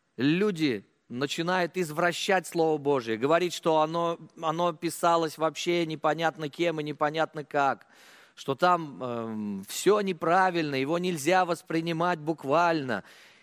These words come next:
И начинают говорить: «Вот этот автор не тот». Э, вы знаете, что как только начинаешь слушать вот таких учителей современных, то тогда вера рушится людей.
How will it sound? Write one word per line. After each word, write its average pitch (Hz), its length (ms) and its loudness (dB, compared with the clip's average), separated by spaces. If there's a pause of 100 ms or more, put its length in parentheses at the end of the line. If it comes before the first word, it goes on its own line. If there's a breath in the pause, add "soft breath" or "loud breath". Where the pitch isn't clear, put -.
(140 loud breath)
И 160 160 2
начинают 180 640 0
говорить: 165 380 0
«Вот 165 180 0
этот 185 300 0
автор 175 380 2
не 170 140 -2
тот». 147 520 2 (320 loud breath)
Э, 117 480 2
вы 135 120 0
знаете, 180 440 -2
что 147 500 -2 (280)
как 202 220 0
только 208 640 0
начинаешь 196 680 0
слушать 196 540 -2
вот 156 180 -2
таких 185 400 -2
учителей 170 800 0 (160 soft breath)
современных, 151 880 -2 (960 soft breath)
то 139 100 -4
тогда 190 640 4
вера 196 460 2
рушится 180 500 -4
людей. 101 440 -6